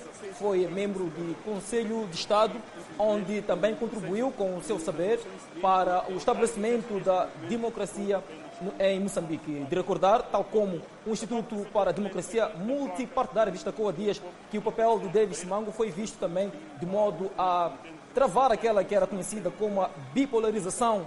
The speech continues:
do Estado, de modo a estabelecer-se como o terceiro maior partido, neste caso falo do partido M D M, presidido por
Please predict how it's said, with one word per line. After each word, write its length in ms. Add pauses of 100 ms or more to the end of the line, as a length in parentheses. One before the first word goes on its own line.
(120)
do 60
Estado, 420 (360)
de 80
modo 460
a 100
estabelecer-se 600
como 320 (140)
o 200
terceiro 520 (260)
maior 440
partido, 600 (300)
neste 240
caso 360 (100)
falo 360
do 120
partido 500
M 180
D 160
M, 220 (300)
presidido 600
por 280